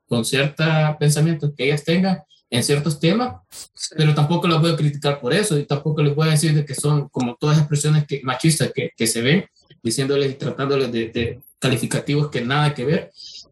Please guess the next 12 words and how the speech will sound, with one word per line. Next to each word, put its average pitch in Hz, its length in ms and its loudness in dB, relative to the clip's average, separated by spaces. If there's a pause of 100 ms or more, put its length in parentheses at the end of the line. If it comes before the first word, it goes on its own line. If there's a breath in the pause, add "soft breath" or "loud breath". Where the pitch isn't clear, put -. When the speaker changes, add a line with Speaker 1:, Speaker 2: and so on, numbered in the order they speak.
(260)
Speaker 1:
Pero, 131 680 0 (420)
pues - 140 -8
sí, 220 240 2
la 127 160 0
lucha 139 260 -2
de 139 140 2
ella 175 320 0 (320)
es 135 160 -2
respetable, 151 580 0
al 123 180 -2
igual 123 220 -2
que 143 300 0